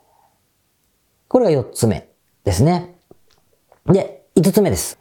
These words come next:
五つ目また人の話に戻るんですけど、今度はね、断定とか断言が多い人。断定的な物言いとか、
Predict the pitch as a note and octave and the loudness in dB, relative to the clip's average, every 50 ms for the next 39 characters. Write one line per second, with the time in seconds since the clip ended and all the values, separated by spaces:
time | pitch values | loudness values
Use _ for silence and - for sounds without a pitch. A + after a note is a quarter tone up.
0 | _ - B3 A#3 C#4+ D4 D4+ D4 C#4 C#4 C4 C4+ G#3 - - D4 C#4+ C#4+ A#3 B3 | _ 0 2 2 2 2 2 0 0 0 0 -2 -4 -2 -2 0 0 0 0 0
1 | C4 B3+ - A#3 E3 D3+ C#3+ C#3+ B2 G#2 - - G#2+ C3+ C3+ B2+ - - C4 A#3+ | 0 0 0 0 0 0 0 -2 -2 -4 -4 -4 -2 -2 -2 -2 -2 -2 0 0
2 | D3+ A2 G#2 F#2+ F2+ F#2+ F3+ A3 B3+ D4 D#4 D#4+ D#4 D#4 _ _ - D#4 D#4 D#4 | 0 0 -2 -2 0 0 0 0 -2 -4 -6 -6 -8 -8 _ _ -2 0 2 2
3 | D#4 D4+ D#4 D4+ D#4 C4+ - B2+ G2 F#2+ G#2+ E3 G#3 A3+ B3+ C4+ C4 B3+ B3 B3 | 2 2 0 0 -2 -2 -2 0 0 2 2 2 2 0 0 0 0 0 0 0
4 | A#3+ A#3+ A3+ G#3 G3 G3 E3 B2+ - - - - F2+ - - _ _ _ _ _ | 0 2 2 2 2 2 2 0 -4 -6 -6 -8 -8 -8 -10 _ _ _ _ _
5 | _ _ _ _ _ - - - F#3+ G#3+ A3+ A#3 - B3 A#3+ - G#3+ A3 G#3+ G#3+ | _ _ _ _ _ -2 0 2 2 2 2 2 2 2 2 2 0 0 2 2
6 | G#3+ G#3+ G#3+ G#3 G#3 G3 G3 G3 - - A2+ A#2 A2 F#2+ F#2 - | 2 2 2 2 0 0 -2 -4 -4 -4 -4 -4 -4 -6 -10 -12